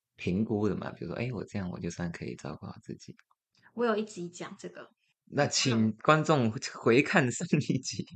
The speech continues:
Speaker 2: 对，应该是上，应该会是这一集的上一集。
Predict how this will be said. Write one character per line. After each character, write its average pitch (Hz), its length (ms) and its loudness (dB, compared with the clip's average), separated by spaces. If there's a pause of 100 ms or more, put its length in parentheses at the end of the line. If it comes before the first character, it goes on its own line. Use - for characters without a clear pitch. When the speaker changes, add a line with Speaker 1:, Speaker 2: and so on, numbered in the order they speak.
(100)
Speaker 2:
对， 202 220 -2
应 247 160 -4
该 311 180 2
是 269 460 -2 (460)
上， 208 480 -4 (300)
应 269 120 -4
该 285 160 0
会 269 140 -2
是 254 140 -4
这 254 200 4
一 233 60 0
集 185 160 -6
的 175 120 -6
上 202 300 -6
一 202 80 -6
集。 226 340 -16